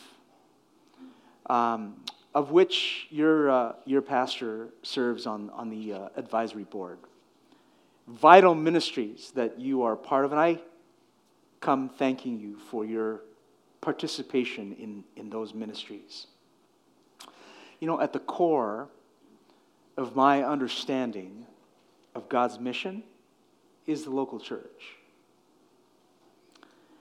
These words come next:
I believe deeply that you are God's primary agent of change. Everywhere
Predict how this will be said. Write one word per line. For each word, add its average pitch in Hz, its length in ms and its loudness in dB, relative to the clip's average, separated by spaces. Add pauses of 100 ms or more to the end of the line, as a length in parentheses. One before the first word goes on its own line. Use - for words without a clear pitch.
(180)
I 143 80 2
believe 156 320 0 (140)
deeply 180 500 -2 (1080)
that 127 100 -2
you 156 300 4
are 151 140 6
God's 135 360 2 (100)
primary 143 680 -2
agent 139 400 -4 (280)
of 107 120 -12
change. - 800 -12 (2250)
Everywhere 160 460 4